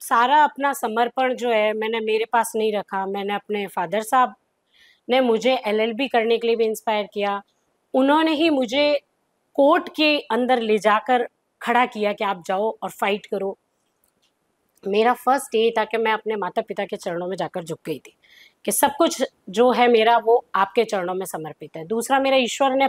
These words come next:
पग पग पर बहुत मदद की। मैं आपको ये कहना चाहूँगी, आप जिस भी धर्म से बिलोंग करते हैं, आप अपने धर्म को बहुत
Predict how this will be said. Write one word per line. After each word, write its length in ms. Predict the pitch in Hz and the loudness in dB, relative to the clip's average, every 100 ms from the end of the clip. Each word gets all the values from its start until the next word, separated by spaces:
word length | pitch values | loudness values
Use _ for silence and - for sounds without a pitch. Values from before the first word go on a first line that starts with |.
| - | 2
पग 220 | 285 233 - | 0 0 0
पग 220 | 262 226 | 0 2
पर 140 | 262 226 | 0 0
बहुत 260 | 208 240 233 | 2 0 0
मदद 300 | 214 220 - | -2 -4 -4
की। 180 | 226 - - _ _ 226 | -8 -8 -20 _ _ 2
मैं 80 | 254 | 4
आपको 260 | 247 262 | 4 2
ये 100 | 277 | 2
कहना 260 | 262 240 262 | 4 4 4
चाहूँगी, 320 | 262 233 240 | 2 0 2
आप 200 | 233 214 | 2 0
जिस 200 | 233 226 | -4 -4
भी 100 | 262 | -6
धर्म 260 | 226 208 196 | -2 -2 -2
से 140 | 240 | -4
बिलोंग 340 | 208 196 208 214 | -4 0 -2 -2
करते 280 | 196 165 190 | -6 -8 -10
हैं, 100 | 196 _ _ _ _ _ - | -10 _ _ _ _ _ 0
आप 160 | 240 247 | 2 2
अपने 280 | 240 262 | 2 0
धर्म 300 | 214 196 208 | 0 -2 -4
को 140 | 202 254 | -2 -4
बहुत 380 | 185 202 269 | -2 -2 -2